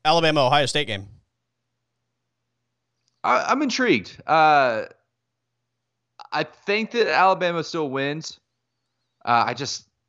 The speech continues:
Speaker 2: I mean, we, we talked about it before, like, with the S E C ma-, championship game. Like, it's just, Alabama's offense has so many weapons, and it's just,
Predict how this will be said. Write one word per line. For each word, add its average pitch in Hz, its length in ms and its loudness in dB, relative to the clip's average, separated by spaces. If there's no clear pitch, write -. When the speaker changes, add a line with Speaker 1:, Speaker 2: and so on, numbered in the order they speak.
Speaker 2:
I 120 60 -14
mean, 123 140 -10
we, 127 80 -8
we 120 100 -10
talked 131 300 0
about 117 220 0
it 98 60 -6
before, 123 380 0
like, 107 160 0
with 113 80 -4
the 110 80 2
S 113 140 -2
E 101 40 -10
C 117 160 -4
ma-, 104 240 0
championship 117 560 -6
game. 107 280 -2
Like, 101 180 -2
it's 120 160 -6
just, 117 220 -8
Alabama's 165 460 4
offense 123 640 -2
has 117 180 -14
so - 260 -4
many 131 180 -4
weapons, 110 520 -4
and 110 120 -8
it's 104 160 -10
just, - 320 -12